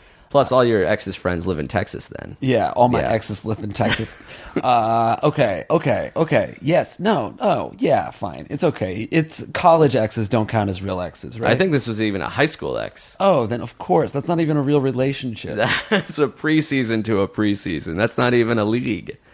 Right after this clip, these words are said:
Speaker 2: Yeah.
Speaker 1: That was a summer league. It
Speaker 2: You're
Speaker 1: wasn't even preseason.
Speaker 2: Don't close yourself off to people because you, like, dated somebody in high school. That's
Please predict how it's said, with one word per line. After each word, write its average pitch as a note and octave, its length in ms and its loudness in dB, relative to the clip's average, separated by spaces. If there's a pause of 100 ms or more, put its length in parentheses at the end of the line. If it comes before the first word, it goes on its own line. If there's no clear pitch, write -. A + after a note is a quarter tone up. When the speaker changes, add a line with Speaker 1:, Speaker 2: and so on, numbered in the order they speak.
Speaker 2:
Yeah. A2+ 220 -4
Speaker 1:
That A#2+ 80 4
was C3 160 4
a B2 60 0
summer C3+ 380 4
league. C2+ 380 -4
It - 20 -10
Speaker 2:
You're B2 100 2
Speaker 1:
wasn't B2 240 4
even G2+ 200 0
preseason. A2 760 -4
Speaker 2:
Don't F3 280 2
close D3 260 2
yourself A#2 380 2
off A2 240 2
to G2+ 100 -4
people G#2+ 460 -2
because G2+ 420 -2
you, G#2 140 2
like, G2+ 260 0
dated G#2+ 300 4
somebody G2 340 2
in F2+ 80 -4
high G2+ 240 -2
school. - 300 -6
That's - 400 -2